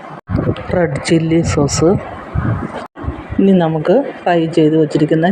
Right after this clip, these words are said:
ചിക്കൻ ഇട്ട് കൊടുക്കാം. എന്നിട്ട് നന്നായിട്ട് മിക്സ് ചെയ്യാം. ഇതുപോലെ ഇങ്ങനെ മിക്സ് ചെയ്യണം. മീഡിയം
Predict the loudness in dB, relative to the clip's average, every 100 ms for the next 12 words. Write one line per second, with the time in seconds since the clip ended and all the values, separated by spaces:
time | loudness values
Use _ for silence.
0 | 2 0 0 -2 0 0 2 2 0 0
1 | -2 -6 -14 -18 -18 -18 -18 -18 -18 -16
2 | -16 -4 -2 0 0 0 -2 -2 0 0
3 | 0 0 0 -2 -2 2 4 4 2 -2
4 | -6 -14 -16 -16 -16 -16 -6 -2 0 2
5 | 2 2 2 0 -2 -10 -2 0 2 2
6 | 0 -2 0 2 2 2 0 -4 -12 -16
7 | -14 -14 -14 -16 -10 0 2 4 2